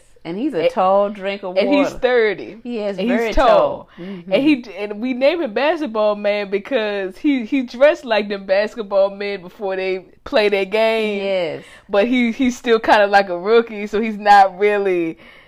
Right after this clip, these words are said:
Speaker 2: that fancy with it, 'cause some of them get fancy,
Speaker 1: Yeah, they
Speaker 2: the
Speaker 1: do.
Speaker 2: basketball players.
Speaker 1: But how tall you think he is? About seven foot?
Speaker 2: He at least, I don't even know, six eight, I
Speaker 1: Mm-hmm.
Speaker 2: would say.
Speaker 1: Yeah.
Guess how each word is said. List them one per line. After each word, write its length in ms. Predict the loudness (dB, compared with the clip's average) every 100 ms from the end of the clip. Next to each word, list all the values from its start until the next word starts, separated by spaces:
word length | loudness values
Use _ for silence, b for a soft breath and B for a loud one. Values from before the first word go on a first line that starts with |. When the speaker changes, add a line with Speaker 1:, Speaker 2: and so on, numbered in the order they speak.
| B 4
Speaker 2:
that 340 | 6 6 4
fancy 640 | -4 2 2 2 -2 -6
with 340 | 2 4 4 2
it, 140 | -2
'cause 120 | -2
some 140 | -2 0
of 60 |
them 140 | -2 -2
get 180 | -6
fancy, 580 | -2 -2 0 -2 -4 -6
Speaker 1:
Yeah, 120 | -4 -4
they 140 | -4
Speaker 2:
the 160 | -2 2
Speaker 1:
do. 60 |
Speaker 2:
basketball 440 | 4 2 0 -4 -4
players. 400 | -4 -6 -6 -6
Speaker 1:
But 100 | -4
how 120 | -4
tall 180 | -4 -4
you 120 | -6
think 200 | -6 -8
he 240 | -8 -8 -8
is? 120 | -6
About 180 | -6 -6
seven 300 | -8 -8 -12
foot? 380 | -10 -10 -10 _ _ _ _ _ _ _ _ _ _
Speaker 2:
He 240 | -8 -4 0
at 120 | -2
least, 460 | -2 -2 -2 -2
I 140 | -2 -2
don't 160 | -2
even 280 | -6 -10 -8
know, 200 | -6 -6
six 320 | -6 -8 -6
eight, 480 | -2 -2 -2 -8 _ _
I 40 | -14
Speaker 1:
Mm-hmm. 400 | -10 -4 -2 0
Speaker 2:
would 100 | -4
say. 380 | -6 -10 -10 -12
Speaker 1:
Yeah. 360 | -10 -10 -10